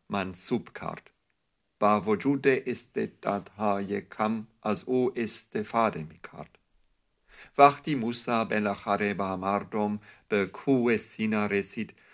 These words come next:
او با وجود صدای ضعیفش به مرد قهرمان خدا تبدیل شده بود و بنی اسرائیل حتی می‌توانست آن را در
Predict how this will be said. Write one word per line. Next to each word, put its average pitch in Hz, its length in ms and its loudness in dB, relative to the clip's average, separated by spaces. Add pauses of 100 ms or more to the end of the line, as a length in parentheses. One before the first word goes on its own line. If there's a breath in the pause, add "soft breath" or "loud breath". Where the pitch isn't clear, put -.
(140 soft breath)
او 135 420 2 (220 soft breath)
با 147 200 6
وجود 160 560 2
صدای 104 720 0
ضعیفش 101 1000 -4 (400)
به 113 120 2
مرد 92 640 -2
قهرمان 101 840 -4
خدا 101 380 -2
تبدیل 90 560 -6
شده - 280 -12
بود - 280 -18 (720)
و 95 100 0
بنی 101 380 4
اسرائیل 104 420 0 (240 loud breath)
حتی 117 360 2
می‌توانست 117 680 -2
آن 113 300 0
را 107 200 2 (320 loud breath)
در 104 280 4